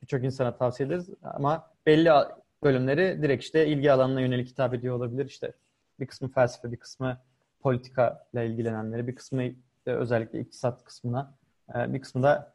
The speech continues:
sosyolojiye yönelik hani olabilir. Sen bir şey diye-,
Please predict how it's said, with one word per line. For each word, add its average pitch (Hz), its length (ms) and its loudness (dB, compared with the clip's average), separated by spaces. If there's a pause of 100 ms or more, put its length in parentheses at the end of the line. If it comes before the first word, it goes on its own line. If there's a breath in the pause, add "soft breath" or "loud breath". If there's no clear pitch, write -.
sosyolojiye 127 680 0
yönelik 123 460 -4 (120)
hani 123 240 -6 (320)
olabilir. 123 480 2 (1120)
Sen 147 280 2
bir - 40 -10
şey 147 160 2
diye-, 135 140 -4